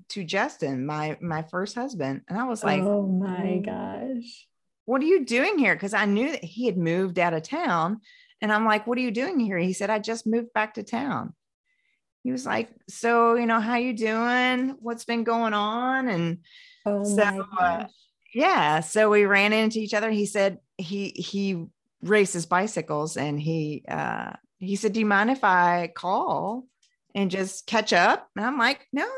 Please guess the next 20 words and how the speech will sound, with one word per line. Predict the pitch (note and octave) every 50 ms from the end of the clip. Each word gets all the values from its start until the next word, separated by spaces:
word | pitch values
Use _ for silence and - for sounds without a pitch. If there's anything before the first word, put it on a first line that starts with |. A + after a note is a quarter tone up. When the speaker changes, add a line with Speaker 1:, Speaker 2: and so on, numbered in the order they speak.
| C5 B4+ A4+ F4 C#4+
Speaker 1:
no, | C#4 E4+ A4 A4 F#4 D#4+
that's | F4 G#4 - -
fine." | - A3 G3+ F#3+ G3 G3+ A3 C4 E4 F#4+ - _ - - - - - - - _ _ _ _ _
Um, | G3+ G#3+ G#3+ G3+ G3 F#3+ F#3+ F#3 F3+ F#3 F#3+ G3+ G#3+ A#3+ - _ _ - - - - -
Speaker 2:
Did |
you | G#3 G3+ G3+ G3 G3 G3 F#3+ - D4
Speaker 1:
and, |
Speaker 2:
think | -
Speaker 1:
uh, | F#4 F4+ E4+ E4
Speaker 2:
he | E4 D#4+ D4+
was | D4 C4 A#3+ - - _ -
cute | - - G#3 G3+ G3 A3 A3 - -
at | B3+ C4 -
that | D4+ D4 C#4+ D4 -
point? | - D#4 D#4 D#4+ E4 E4 E4 _ _ _ - - _ _ _ _ _ _ _ _ _ _ _ _ _ _ _ -
Speaker 1:
Well, | G3 G3+ F3+ C#3 -
I | - F3
tell | D#3+ - - F3 G3+ G#3+
you | G3+ F3 D#3+
what, | E3+ E3+ E3 E3+ D#3 -